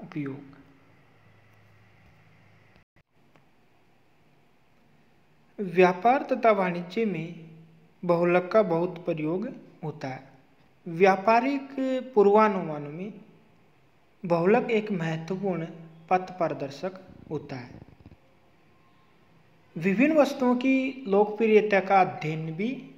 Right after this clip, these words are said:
बहुलक द्वारा ही किया जाता है।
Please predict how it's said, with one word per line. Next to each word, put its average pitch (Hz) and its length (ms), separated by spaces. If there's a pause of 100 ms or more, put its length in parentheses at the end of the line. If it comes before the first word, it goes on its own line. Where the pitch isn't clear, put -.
(280)
बहुलक 175 520
द्वारा 151 400
ही 165 220 (240)
किया 180 360 (760)
जाता 135 380
है। - 140